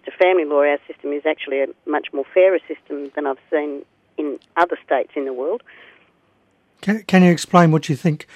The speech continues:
Speaker 2: is more fair about our system?
Speaker 1: Uh, well, for instance, in California, in relation to family law, if there isn't a,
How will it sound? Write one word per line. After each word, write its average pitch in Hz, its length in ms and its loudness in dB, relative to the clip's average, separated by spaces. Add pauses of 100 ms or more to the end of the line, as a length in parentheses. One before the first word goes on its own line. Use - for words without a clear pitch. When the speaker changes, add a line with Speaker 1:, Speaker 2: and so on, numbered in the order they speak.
(260)
Speaker 2:
is 135 160 -4
more 147 240 0
fair 156 320 4
about 143 240 2
our 143 140 0
system? 160 380 -4 (1700)
Speaker 1:
Uh, 175 320 6
well, 175 360 4 (720)
for 190 40 6
instance, 180 340 0
in 185 100 4
California, 185 800 2
in 151 140 -4
relation 151 500 -2
to - 240 -10
family 185 320 2
law, 147 200 2
if 147 180 -4
there 170 160 4
isn't 156 320 -6
a, 147 200 -4